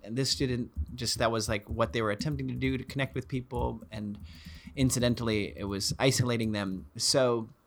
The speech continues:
anytime that I see a student doing something socially inappropriate that's actually causing them to get isolated, as a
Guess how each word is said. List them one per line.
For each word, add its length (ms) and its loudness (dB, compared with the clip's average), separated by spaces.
anytime 680 4
that 160 8
I 380 4
see 320 4
a 40 6
student 600 2
doing 320 6
something 640 2
socially 800 4
inappropriate 1000 0
that's 220 -2
actually 480 0
causing 400 2
them 160 -4
to 120 -6
get 120 0
isolated, 680 -2
as 240 4
a 120 4